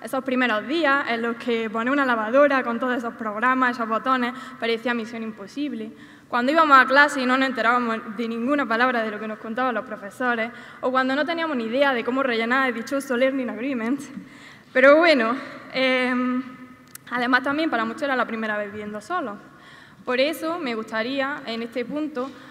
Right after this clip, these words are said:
hacer mención y destacar la labor que realizan nuestros familiares, nuestros seres queridos, padres, madres, amigos, parejas,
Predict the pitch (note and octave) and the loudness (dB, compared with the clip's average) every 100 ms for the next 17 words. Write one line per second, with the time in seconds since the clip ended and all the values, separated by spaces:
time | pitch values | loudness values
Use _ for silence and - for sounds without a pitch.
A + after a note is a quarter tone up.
0 | - A#3 C4 D4+ D#4 D4+ D#4 D#4+ D#4+ D#4+ | -6 -4 -2 -2 -4 -4 -2 0 0 -4
1 | A#3+ A3+ A3+ G#3+ A3 C4+ A#3 G#3+ A3+ A#3 | -4 -4 -2 -2 2 4 4 0 -2 -2
2 | C#4 G#3+ A3+ C#4+ A#3+ G3+ G#3 G3+ G3+ G3 | -2 -2 -2 -4 -6 -6 -10 -10 -12 -8
3 | A3+ B3+ A#3+ G#3+ G3 G3+ - A#3 G3+ G#3 | -2 0 -2 -4 -8 -10 -8 -10 -10 -8
4 | B3 B3+ A3+ - A#3 A3+ A3+ A3 A3+ A3+ | -4 -2 -2 -2 -4 -2 -4 -2 -2 -2
5 | A3 G3+ A3 B3 A#3 A#3 G#3+ B3 B3 A3+ | -4 -4 -4 -4 -6 -6 -4 -4 -4 -10